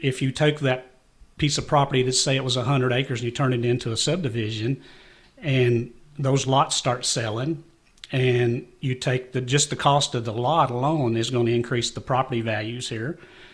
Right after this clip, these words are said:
But when they start building houses on it, it increases more. So if you sit and do the calculation, how much tax are we getting from it in this direction? Is it worth going in and blacktopping that road to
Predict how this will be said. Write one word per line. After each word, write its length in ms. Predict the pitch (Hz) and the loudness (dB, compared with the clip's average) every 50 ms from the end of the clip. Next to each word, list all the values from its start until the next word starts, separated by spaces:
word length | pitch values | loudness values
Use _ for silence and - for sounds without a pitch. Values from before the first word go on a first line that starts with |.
| - - - - | -20 -20 -8 -4
But 120 | 131 127 | -2 0
when 120 | 127 127 120 | 0 0 0
they 60 | 123 | 0
start 300 | 120 - 156 139 135 135 | 0 0 0 -2 -2 -2
building 240 | 135 127 127 120 113 | -2 -2 0 -2 -2
houses 360 | 107 151 165 202 - 143 120 123 | 0 0 0 0 0 0 0 -2
on 160 | 123 123 123 | 0 0 -2
it, 80 | 120 | -2
it 100 | 127 123 | 0 -2
increases 400 | 120 117 - 127 117 - - - | -2 -2 -2 -2 -2 -4 -4 -2
more. 180 | 139 175 196 151 | -2 -2 -2 -2
So 280 | - - 131 123 120 113 | -2 -2 -2 -2 -2 -2
if 100 | - 170 | -4 -4
you 80 | 160 | -2
sit 220 | - - 175 156 147 | 0 0 0 0 0
and 100 | 139 139 | 0 0
do 100 | 147 139 | -2 -2
the 120 | 127 127 | -4 -4
calculation, 640 | - 143 131 131 - 131 123 131 143 147 143 131 127 | -4 -4 -4 -4 -4 -4 -4 -4 -2 -4 -4 -6 -6
how 100 | 123 147 | -4 -4
much 240 | 160 165 - - - | -4 -2 -4 -4 -2
tax 300 | 160 151 147 143 - 135 | -2 -2 -2 -2 -2 -4
are 40 | |
we 120 | 123 120 120 | -4 -4 -4
getting 180 | 123 127 131 | -4 -6 -6
from 220 | 123 - 127 117 123 | -6 -4 -4 -4 -4
it 60 | 113 | -4
in 60 | 110 | -4
this 160 | 131 165 180 | -4 -4 -4
direction? 520 | - - 110 110 110 110 - - 131 127 - | -4 -6 -6 -6 -6 -8 -8 -8 -10 -8 -6
Is 140 | 160 135 131 | -4 -4 -4
it 120 | 127 127 | -4 -6
worth 460 | 131 120 135 151 170 180 170 - - - - - - - - - - - | -2 0 2 4 4 2 2 -2 -8 -16 -20 -20 -20 -20 -20 -20 -4 -2
going 240 | 135 131 147 143 | 2 2 4 4
in 220 | 135 131 131 127 123 | 4 2 2 2 2
and 240 | 113 120 123 127 127 | 0 0 -2 -2 2
blacktopping 540 | 131 127 127 127 - 135 117 117 - 117 113 | 2 2 2 2 0 -2 -2 -2 -2 -4 -4
that 180 | 113 110 - | -4 -4 -4
road 400 | 135 127 139 143 131 113 117 113 - - - - - - - - - - | -4 -2 0 0 0 -2 -4 -6 -10 -16 -20 -20 -20 -20 -20 -18 -12 -2
to 340 | - 135 123 120 120 - | 0 0 0 0 -2 -6